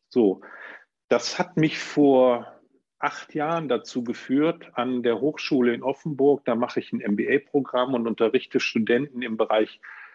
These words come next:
Psychologie, Soziologie für Berater. Da lernen die so in einem Blog-Seminar mit mir Spiral Dynamics und das Ganze drum und dran. Ähm,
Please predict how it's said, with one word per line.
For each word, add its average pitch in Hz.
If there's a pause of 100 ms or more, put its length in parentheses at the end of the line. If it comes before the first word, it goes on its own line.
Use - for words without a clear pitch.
(280)
Psychologie, 123
Soziologie 127
für 120
Berater. 117
Da 127
lernen 110
die 117
so 113
in 101
einem 104
Blog-Seminar 117
mit 113
mir 113 (280)
Spiral 117
Dynamics 113
und 117
das 110
Ganze 120
drum 123
und 101
dran. 190 (960)
Ähm, 135